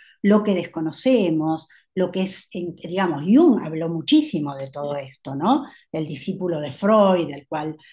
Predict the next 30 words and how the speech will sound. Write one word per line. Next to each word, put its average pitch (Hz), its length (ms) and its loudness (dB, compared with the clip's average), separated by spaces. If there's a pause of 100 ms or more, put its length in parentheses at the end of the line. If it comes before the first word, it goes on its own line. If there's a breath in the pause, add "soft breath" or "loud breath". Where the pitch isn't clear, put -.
(120 soft breath)
del, 143 280 -10
después 151 340 -8
se 165 120 -10
separó, 185 840 2
en 156 120 -10
fin, 226 320 2 (200 loud breath)
la 156 80 -20
astrología, 170 720 0 (260 loud breath)
eh, 151 480 -10
de 170 180 -6
alguna 170 280 -4
manera 170 300 -2
psicológica, 190 960 0
humanista, 170 840 0
que - 100 -14
es - 140 -14
el 139 80 -16
tipo 151 220 -16
de 143 60 -12
astrología 147 560 -10
que 160 60 -10
yo 175 220 -8
hago, 160 320 -4 (340 loud breath)
viene 196 800 0
derivada 170 540 0
un 160 80 -2
poco 147 280 -10
de 139 100 -16
esta - 220 -12
línea. 131 560 -10